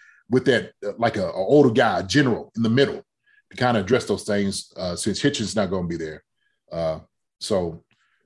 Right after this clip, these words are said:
you know, what, what do y'all think? What do y'all think as far as, like, man, first round, what do, what are we looking at?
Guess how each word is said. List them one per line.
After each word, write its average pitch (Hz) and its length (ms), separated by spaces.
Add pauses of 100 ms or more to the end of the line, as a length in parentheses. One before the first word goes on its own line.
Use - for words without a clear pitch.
(260)
you 117 100
know, 107 100
what, 151 200
what 170 100
do 165 40
y'all 165 140
think? 90 300
What 135 100
do 160 60
y'all 147 100
think 123 220
as 117 80
far 120 220
as, 107 120
like, 107 180
man, 110 260
first 120 240
round, 117 300
what 120 100
do, 110 280
what 127 160
are 120 40
we 113 120
looking 117 280
at? 71 140